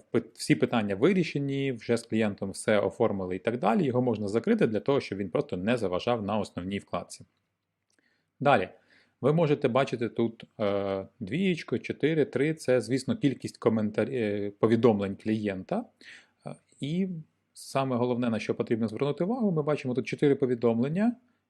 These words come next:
Якщо я переходжу на інший чат, тут все одно чотири повідомлення. Чому так? Більшість людей дивується. Е, це наша така фішка. Ми не показуємо кількість непрочитаних повідомлень,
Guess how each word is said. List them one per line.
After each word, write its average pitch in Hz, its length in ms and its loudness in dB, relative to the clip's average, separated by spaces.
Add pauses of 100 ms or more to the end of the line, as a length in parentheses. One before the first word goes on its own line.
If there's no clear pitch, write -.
(180)
Якщо 120 260 2
я 139 100 6
переходжу 127 520 0
на 117 100 4
інший 120 380 -2
чат, 208 260 -2
тут 135 120 -10
все - 200 2
одно 170 260 4
чотири 139 280 2
повідомлення. 104 640 2
Чому 160 320 2
так? - 380 0
Більшість 131 380 -2
людей 117 200 4
дивується. 101 540 -2 (460)
Е, 101 320 2 (260)
це 190 440 4
наша 127 540 0
така 104 560 -2 (140)
фішка. - 480 -2 (120)
Ми 123 220 2
не 131 180 2
показуємо 127 640 0
кількість 123 460 -2
непрочитаних 131 880 2
повідомлень, 104 640 -2